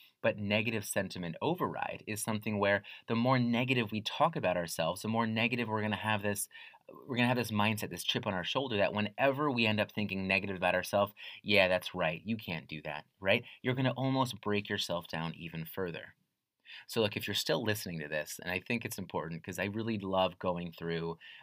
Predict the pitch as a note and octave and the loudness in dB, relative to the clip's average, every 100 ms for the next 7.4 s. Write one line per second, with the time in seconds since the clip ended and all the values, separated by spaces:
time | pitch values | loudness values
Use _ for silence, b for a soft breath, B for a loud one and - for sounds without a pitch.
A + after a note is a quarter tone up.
0 | B F2 E2+ E2+ B2 B2+ D#3 D#3 C3 A2 | B 2 4 2 0 2 2 2 0 2
1 | G2+ G#2+ G#2 G2+ G2+ F#2+ F2 G2+ G2 F#2 | 4 4 4 2 2 -4 -4 -4 -2 -2
2 | F#2 - F#2 F2+ F2+ B B B B F3 | -2 0 -2 0 -6 B B B B 2
3 | A3 C4 F3 F3 E3 - D3+ C3+ D3+ C3 | 2 4 4 4 2 4 6 10 10 8
4 | C#3 B2+ C#3+ C3+ A#2 G2+ B2+ B2+ A#2 - | -2 0 0 0 2 4 2 6 6 6
5 | G2+ G#2 A2 G#2 - B2 C#3+ - - B2+ | 0 2 2 0 -2 -4 -4 0 0 0
6 | B2+ A2+ G#2+ G#2 G2+ G#2 G2+ F2+ F#2 F2 | -4 -4 -4 -4 -4 -2 -2 -2 -4 -2
7 | F2 A2 E2 F#2+ | -2 -2 -6 -10